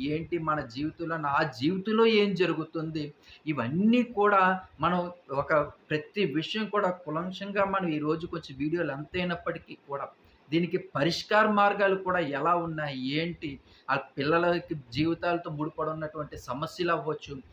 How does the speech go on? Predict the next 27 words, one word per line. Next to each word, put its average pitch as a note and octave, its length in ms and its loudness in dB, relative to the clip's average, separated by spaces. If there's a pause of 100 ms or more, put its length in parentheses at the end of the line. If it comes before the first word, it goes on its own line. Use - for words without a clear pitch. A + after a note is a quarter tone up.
(220)
మన D3 100 2 (240)
ఆర్థిక D#3 360 2 (120)
పరమైనటువంటి F3+ 680 2 (120)
ముడిపడి E3 400 -2
ఉన్నటువంటి D#3 400 -8 (140)
సమస్యలు D3+ 440 -4
అవ్వచ్చు, D#3 400 -6 (500)
మన E3+ 100 2 (200)
జీవితానికి F#3 640 2
సంబంధించినటువంటి F3 960 -4 (100)
భార్యాభర్తల E3 760 0
మధ్యన D#3+ 300 -4 (100)
డిస్టర్బెన్స్‌తో E3 640 -8 (100)
కూడుకున్నటువంటి D#3+ 600 -6 (120)
సమస్యలు D#3 440 -2
అవ్వచ్చు, D3 420 -4 (540)
కోర్టు E3 380 2
లావాదేవీల D3 720 0
దగ్గర F#3 280 0 (100)
నుంచి G3 220 -4 (120)
మొత్తం E3+ 380 -6 (100)
అంతా G#3+ 280 -4 (100)
కూడా G#3+ 180 6
ఈ - 100 0
వీడియోలో F3+ 400 4
మనం F3 240 -2
చాలా E3+ 160 0